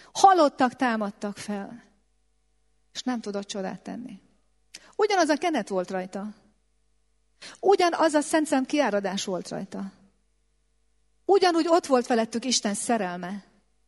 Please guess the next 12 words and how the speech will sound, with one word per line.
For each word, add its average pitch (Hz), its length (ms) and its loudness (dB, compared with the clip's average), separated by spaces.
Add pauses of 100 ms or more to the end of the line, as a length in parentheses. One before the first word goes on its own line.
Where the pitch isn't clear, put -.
(840)
Az 208 180 -4
Úr 262 120 4
ereje 240 240 2
vele 226 220 0
volt 196 220 -4
a 208 60 -4
gyógyítása, 185 640 -6
így, 202 240 -6
így 190 140 -6
írja 190 240 -6
a 190 40 -6
Lukácsban. 190 680 -10